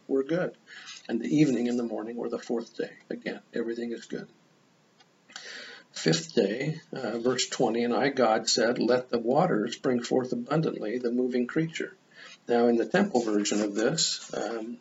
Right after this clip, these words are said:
the bringing forth of the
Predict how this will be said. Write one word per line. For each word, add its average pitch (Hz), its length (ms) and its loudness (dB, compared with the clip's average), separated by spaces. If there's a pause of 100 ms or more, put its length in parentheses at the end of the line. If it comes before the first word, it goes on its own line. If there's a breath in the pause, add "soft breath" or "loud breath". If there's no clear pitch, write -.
(800 loud breath)
the 120 80 -2
bringing 135 340 8
forth 139 460 6
of 120 300 0
the 117 200 0